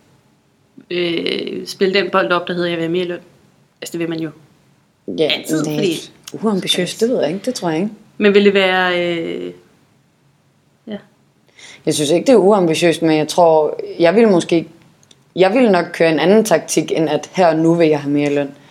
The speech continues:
Speaker 2: Jeg ville måske mere tænke på, okay, om fem år, der ser jeg mig selv i den her rolle.
Speaker 1: Mm.
Speaker 2: Det betyder også, at om fem år,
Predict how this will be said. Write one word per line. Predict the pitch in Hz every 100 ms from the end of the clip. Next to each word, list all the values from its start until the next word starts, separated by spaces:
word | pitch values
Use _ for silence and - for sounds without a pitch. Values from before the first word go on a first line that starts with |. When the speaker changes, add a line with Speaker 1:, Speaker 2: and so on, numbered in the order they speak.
| _ _
Speaker 2:
Jeg | 156
ville | 190 208
måske | 156 -
mere | 156 156
tænke | 160 165 160
på, | 160 151
okay, | 160 165 156 156 - - - _
om | - 160
fem | 226 214
år, | 185
der | 175
ser | 175 202
jeg | 165 165
mig | 165
selv | - 190 170 - -
i |
den | 151 190 170
her | 160
rolle. | 147 147 147 160 190 - -
Speaker 1:
Mm. | 214 240 202
Speaker 2:
Det |
betyder | 175 165 185 165
også, | 165 170
at |
om | 160 156
fem | 202 185
år, | 160 147